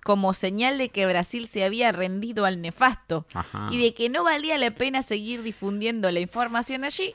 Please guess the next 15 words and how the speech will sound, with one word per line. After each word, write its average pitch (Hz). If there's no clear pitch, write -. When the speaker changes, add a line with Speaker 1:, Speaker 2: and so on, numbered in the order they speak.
Speaker 1:
se 247
fueron. 131
Su -
mensaje 415
se 330
basaba 285
de 190
que 208
en 190
algún 226
momento, 262
no 214
sabemos 262
exactamente 214
bien, 226